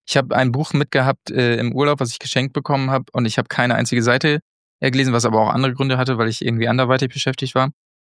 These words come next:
Also ich kann auf jeden Fall sagen, welches Buch ich auch ewig mitschleppe und, äh, endlich anfangen will, ist, glaub ich, äh, nach wie vor, obwohl es schon mega alt ist, von Julia Becker.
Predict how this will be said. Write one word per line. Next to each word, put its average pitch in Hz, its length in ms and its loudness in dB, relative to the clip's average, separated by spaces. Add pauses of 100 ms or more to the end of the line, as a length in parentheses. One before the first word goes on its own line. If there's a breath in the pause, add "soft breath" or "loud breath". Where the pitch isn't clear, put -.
(640)
Also 135 240 2
ich 139 120 0
kann 160 160 0
auf - 180 -2
jeden 156 180 0
Fall 135 180 2
sagen, 135 540 2
welches 127 320 0
Buch 143 220 -4
ich 120 160 -2
auch 135 220 0
ewig 123 300 -2
mitschleppe 147 720 0
und, 127 540 -2
äh, 120 400 2
endlich 123 420 -2
anfangen 120 420 0
will, 139 200 2
ist, - 280 -4
glaub 117 200 2
ich, - 280 -4
äh, 113 360 2 (460)
nach 117 200 2
wie 117 60 4
vor, 95 200 2
obwohl - 200 0
es 104 60 -2
schon 110 180 -2
mega 110 240 2
alt 110 180 0
ist, 113 100 -4
von 113 140 -4
Julia 113 300 0
Becker. 156 500 0